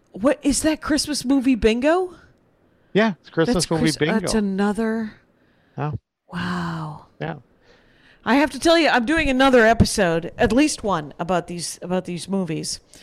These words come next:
Speaker 1: You're the only one who had a spreadsheet. You'll be happy to know.
Speaker 2: Well, of course.
Speaker 1: Well, actually, I say that. I don't actually know that. <laughs>
Speaker 2: Because I, you know, because I have to prove my suspicions.
Speaker 1: Okay, yeah.
Speaker 2: I, you ever, you ever, you've seen the movie, um, what's,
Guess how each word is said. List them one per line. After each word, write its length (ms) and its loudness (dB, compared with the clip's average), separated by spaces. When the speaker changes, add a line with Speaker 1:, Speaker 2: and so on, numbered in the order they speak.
Speaker 1:
You're 220 4
the 120 2
only 160 0
one 160 0
who 100 0
had 200 2
a 300 2
spreadsheet. 720 -4
You'll 140 -8
be 100 0
happy 240 -4
to 80 -10
know. 200 -12
Speaker 2:
Well, 300 2
of 140 0
course. 300 -18
Speaker 1:
Well, 220 6
actually, 340 4
I 120 4
say 200 2
that. 160 0
I 100 2
don't 180 0
actually 300 -4
know 160 -6
that. 220 -16
<laughs> 80 -8
Speaker 2:
Because 280 2
I, 260 -4
you 180 -4
know, 220 0
because 240 2
I 140 2
have 320 -2
to 100 -4
prove 440 -4
my 140 0
suspicions. 840 -12
Speaker 1:
Okay, 400 0
yeah. 240 2
Speaker 2:
I, 60 -6
you 220 2
ever, 100 -2
you 200 2
ever, 220 -4
you've 320 -4
seen 220 -2
the 60 2
movie, 400 2
um, 320 0
what's, 320 -8